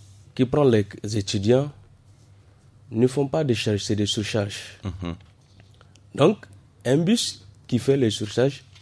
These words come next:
Speaker 1: je ne vois pas dans quelle mesure on fait la distanciation sociale.
Speaker 2: Mhm.
Speaker 1: Par exemple, la fois dernière où nous avions évoqué la question par rapport, euh, au respect des mesures
Speaker 2: Mhm.
Speaker 1: de prévention, le directeur général de sunu nous avions, euh,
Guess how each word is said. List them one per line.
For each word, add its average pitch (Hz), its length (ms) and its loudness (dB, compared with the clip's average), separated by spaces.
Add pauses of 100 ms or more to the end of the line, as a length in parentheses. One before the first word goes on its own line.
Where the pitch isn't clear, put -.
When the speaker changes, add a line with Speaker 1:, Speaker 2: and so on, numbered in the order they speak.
(320)
Speaker 1:
je 110 180 -4
ne 127 80 4
vois 123 260 0
pas 151 140 0
dans 131 140 0
quelle 131 180 0
mesure 113 380 -2
on 104 100 -10
fait 113 300 -4 (240)
la 107 100 -4
distanciation 104 680 -6
sociale. - 380 -10 (540)
Speaker 2:
Mhm. 92 60 -8 (720)
Speaker 1:
Par 139 160 6
exemple, 147 420 4 (200)
la 120 220 2
fois 143 180 4
dernière 131 320 8
où 135 140 6
nous 117 340 4
avions 117 400 4
évoqué 101 320 0
la 101 140 2
question 143 480 0 (240)
par 117 140 2
rapport, 113 460 2
euh, 95 200 -2 (400)
au 98 80 -6
respect 110 640 -2 (340)
des 107 120 -8
mesures 101 420 -2 (520)
Speaker 2:
Mhm. 92 260 -12
Speaker 1:
de 101 60 -2
prévention, 95 680 -2 (540)
le 123 100 4
directeur 160 400 4
général 147 440 6
de 123 100 4
sunu 131 340 2
nous 120 200 4
avions, 120 340 4
euh, 107 440 0